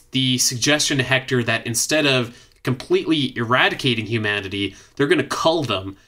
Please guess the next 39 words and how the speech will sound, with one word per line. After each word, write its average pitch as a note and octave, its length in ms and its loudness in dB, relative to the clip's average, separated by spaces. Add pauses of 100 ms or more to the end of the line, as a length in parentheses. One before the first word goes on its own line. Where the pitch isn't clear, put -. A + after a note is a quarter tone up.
(220)
uh, G#2+ 180 2
reduce B2+ 320 2
them D#3 180 2
to B2+ 100 -4
basically C3 420 2
livestock, A2 800 0
as G#2 120 -2
if A2 220 -2
humanity A#2 580 2
were, G2 380 0
like, G2 220 -8
cattle C#3+ 420 2
or G#2+ 80 0
something G#2+ 320 -4
like G2 200 -6
that, G2+ 280 -4 (520)
and G#2+ 300 -2
that A2+ 160 0
it - 80 -2
will A2 100 -2
be G2+ 120 -6
quick - 460 -4 (340)
and A2+ 180 -2
that G#2+ 120 0
it A#2+ 80 0
will G#2 120 -4
be, G2 600 -4
uh, G2 220 -6
merciful. D3 720 0 (540)
And A2+ 480 0
to - 100 -8
all G3 220 6
of B2+ 100 2
us, B2+ 400 4
we C#3 180 2
know C#3+ 240 2
right C3 240 4
away A#2 420 2
that G#2 380 -2